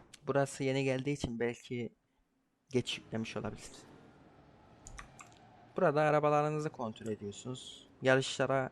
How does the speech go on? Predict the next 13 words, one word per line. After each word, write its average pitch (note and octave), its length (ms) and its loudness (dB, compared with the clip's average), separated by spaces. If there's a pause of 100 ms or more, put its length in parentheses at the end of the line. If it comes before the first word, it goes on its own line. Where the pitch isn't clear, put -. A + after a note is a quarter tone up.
(120)
direktman B2+ 440 0
buradan B2+ 340 0
bağlanıyorsunuz. G2+ 840 -2 (1200)
Buradan C#3 320 2
arkadaşlarınızı C3 720 0
getirip C3+ 360 -4 (280)
bir B2+ 180 2
oda C3 220 2
kurup C3 260 -2 (200)
yarışlara B2 640 0 (120)
devam B2 340 4
edebilirsiniz. B2 680 -2
Ben C#3 160 4